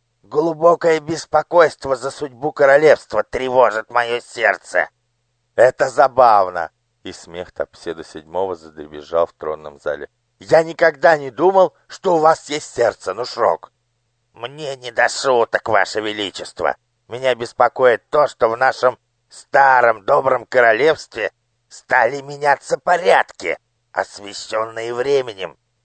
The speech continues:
Король задумчиво прикоснулся пальцем к переносице. «Вы говорите правду, мой министр! Наш народ начал скучать! Не наступило ли время развлечься и начать войну?» Круглые черные глаза Нушрока сверкнули.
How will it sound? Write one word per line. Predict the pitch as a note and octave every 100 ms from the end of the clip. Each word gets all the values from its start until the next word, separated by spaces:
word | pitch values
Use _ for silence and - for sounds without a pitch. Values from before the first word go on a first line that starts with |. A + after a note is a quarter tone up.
| _
Король | - E2 F2+ F2
задумчиво | F2 E2+ F2 F#2+ - F#2
прикоснулся | F2+ F2 E2 E2 - F2+ - E2
пальцем | - E2+ E2 - F2
к | -
переносице. | F2+ F2+ E2+ E2 D2+ D2+ - D2 _ _ _ _
«Вы | B2+ G#3+
говорите | F#3+ F#3+ F3+ F3 -
правду, | - D3+ C#3 B2+ A#2
мой | A2 G#2+
министр! | A2+ A#2 A2 - F2+ D2+ _ _ _
Наш | C3 D3 -
народ | D3+ C3 E3 F#3+ C#3
начал | D3+ D3 D#3 C3+
скучать! | - D3+ D3 - G#2 - _ _ _ _ _
Не | B2+
наступило | F3+ F3+ - F3+ - A3 G3+
ли | F3
время | D#3+ F3 F#3 D#3+
развлечься | D3 C#3+ - A#2+ D#3 A#3 - - C#3+ - _ _ _
и | G3+ G3
начать | F3+ - E3+ E3
войну?» | D#3 E3 E3 C#3 G2+ - _ _ _ _ _ _
Круглые | - F#2 G2+ F#2 F#2
черные | _ G2 F2+ F2 E2+
глаза | D#2+ E2 E2+ F2+
Нушрока | F2+ E2 E2+ F2 F2+ E2+
сверкнули. | - E2 F2+ - D#2+ D#2+ D#2 D#2